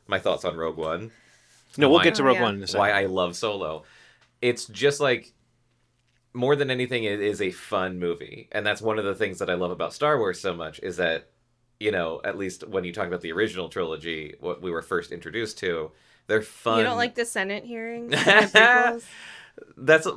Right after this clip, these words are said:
Speaker 1: almost the exact reason why I hate the prequels, 'cause there's, like, no joy in them. There's, there's, it's, uh, whatever. They're political dramas. We've already gone over it.
Speaker 3: <laughs>
Speaker 1: Like, the original trilogy and then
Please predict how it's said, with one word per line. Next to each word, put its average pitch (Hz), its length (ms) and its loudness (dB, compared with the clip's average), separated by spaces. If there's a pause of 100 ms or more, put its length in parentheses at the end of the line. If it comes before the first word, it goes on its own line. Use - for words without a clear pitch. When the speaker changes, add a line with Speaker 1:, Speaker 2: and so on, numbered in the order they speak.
(340)
Speaker 1:
almost 190 360 4
the 190 100 -2
exact 190 300 4
reason 202 220 2
why 208 200 8
I 220 60 8
hate 226 340 0
the 165 80 0
prequels, - 520 4
'cause 147 220 0
there's, 160 260 2
like, 156 160 2
no 156 200 2
joy 147 400 2
in 87 120 -8
them. - 140 -14 (300)
There's, 131 300 -2
there's, 135 600 -2
it's, - 520 -6 (1500)
uh, 110 120 -4
whatever. 104 360 0
They're 98 120 -2
political 113 440 0
dramas. 87 360 -6
We've 107 120 -2
already 110 200 4
gone 104 160 4
over 104 260 4
it. - 180 2
Speaker 3:
<laughs> - 60 0
Speaker 1:
Like, 131 280 2 (160)
the 127 120 -2
original 170 320 2
trilogy 139 500 0
and 120 180 0
then 120 360 0